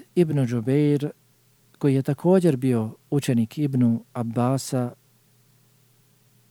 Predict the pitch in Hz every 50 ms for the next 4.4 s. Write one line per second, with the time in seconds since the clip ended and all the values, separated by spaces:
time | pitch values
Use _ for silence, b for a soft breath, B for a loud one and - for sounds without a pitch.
0 | _ _ _ _ _ _ _ 131 120 127 117 123 120 117 117 127 131 113 - 139
1 | 120 123 135 131 - 151 143 131 120 113 - - 143 147 151 147 135 143 139 131
2 | 123 - _ - 175 160 147 143 131 117 113 110 135 135 147 151 151 143 - -
3 | - _ _ - 139 135 139 143 139 135 135 143 147 135 110 123 113 107 143 147
4 | 135 120 135 143 139 131 123